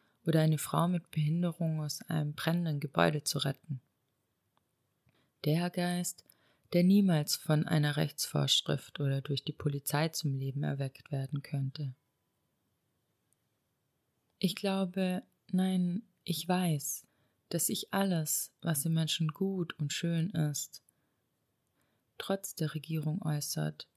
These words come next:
und durchsetzt, nicht wegen ihr. Daher haben Anarchistinnen recht, wenn sie meinen, dass der Anarchismus in Abwesenheit der Regierung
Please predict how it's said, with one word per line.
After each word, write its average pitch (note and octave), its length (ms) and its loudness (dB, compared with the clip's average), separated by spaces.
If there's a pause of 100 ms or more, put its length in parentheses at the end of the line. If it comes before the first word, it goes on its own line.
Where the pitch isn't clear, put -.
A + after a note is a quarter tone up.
(120)
und D#3 200 -4
durchsetzt, - 720 -6 (440)
nicht - 460 -6
wegen D#3 520 -2
ihr. D3+ 300 -2 (960)
Daher F#3+ 600 0
haben E3 240 -2
Anarchistinnen D3 840 -2
recht, C#3+ 500 -4
wenn C#3 140 0
sie D3 120 -4
meinen, D3+ 460 -2
dass - 180 -2
der - 160 -4
Anarchismus E3 960 -2 (840)
in E3 200 2
Abwesenheit D#3 760 2
der C#3+ 160 0
Regierung E3+ 680 0